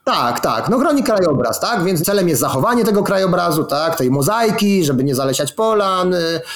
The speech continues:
żeby nie, nie wylesiać lasu, tak? Znaczy, no nie,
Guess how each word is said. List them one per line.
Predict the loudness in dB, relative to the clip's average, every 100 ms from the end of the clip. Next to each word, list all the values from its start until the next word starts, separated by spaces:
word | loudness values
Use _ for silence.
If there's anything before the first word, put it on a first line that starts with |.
| -12 -4
żeby | -2 0 2 2 2 2
nie, | 0 0 0 0 0 0 -2
nie | -2 0
wylesiać | 2 0 0 0
lasu, | 0 -2 -2 -2
tak? | -2 -2
Znaczy, | -2 -2
no | -2 -2
nie, | -2 -2